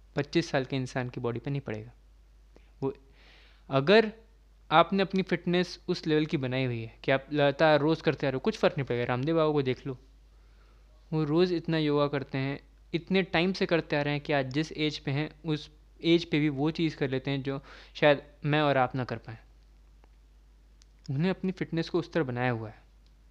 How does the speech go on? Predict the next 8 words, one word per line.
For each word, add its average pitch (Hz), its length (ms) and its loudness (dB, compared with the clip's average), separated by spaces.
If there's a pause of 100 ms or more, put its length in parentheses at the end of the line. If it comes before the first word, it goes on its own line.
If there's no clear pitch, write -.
(2000)
So, 226 260 6 (240)
हम 190 160 0
अपने 226 320 0
आप 208 160 2
को 233 100 0
कैसे 160 300 -2
fit 139 200 -6
रखें? - 220 -12